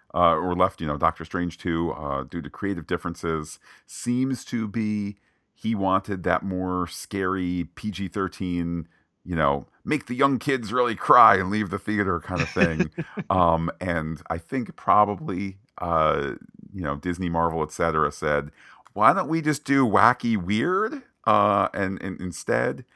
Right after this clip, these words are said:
Speaker 1: Uh, and he has been replaced as director by Sam Raimi, who, I mean, uh,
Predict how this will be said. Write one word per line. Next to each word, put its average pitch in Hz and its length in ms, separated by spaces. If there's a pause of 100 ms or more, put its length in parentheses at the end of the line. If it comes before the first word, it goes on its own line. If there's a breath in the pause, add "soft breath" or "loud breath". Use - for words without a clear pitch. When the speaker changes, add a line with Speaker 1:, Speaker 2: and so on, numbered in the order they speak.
(300 soft breath)
Speaker 1:
Uh, 87 320
and 87 480 (120)
he 98 200
has 92 120
been 85 160
replaced 80 400
as 71 140
director 90 480
by 73 180
Sam 80 320
Raimi, 76 460
who, 71 420
I 73 100
mean, 69 320 (880)
uh, - 100